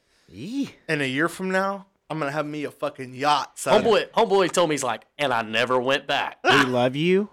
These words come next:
Speaker 1: We appreciate you. We want you to be here. Now, how much money do you have?
Speaker 3: "We want ten percent of your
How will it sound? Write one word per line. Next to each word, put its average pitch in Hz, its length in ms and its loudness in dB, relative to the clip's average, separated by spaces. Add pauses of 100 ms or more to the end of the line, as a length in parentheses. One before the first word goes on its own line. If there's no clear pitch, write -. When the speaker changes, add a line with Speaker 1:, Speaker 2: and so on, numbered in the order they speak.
(220)
Speaker 1:
We 127 200 2
appreciate 156 840 0
you. 180 240 0
We 123 160 0
want 117 340 -4
you 131 80 0
to 117 60 0
be 120 240 -4
here. 190 420 -2 (100)
Now, 127 140 -2
how 135 120 -2
much 135 180 -4
money 110 180 -4
do 82 60 -12
you 76 80 -10
have? - 200 -14
Speaker 3:
"We 190 60 -4
want 240 300 -4
ten 196 240 0
percent 160 420 -2
of 131 220 -4
your 113 340 -8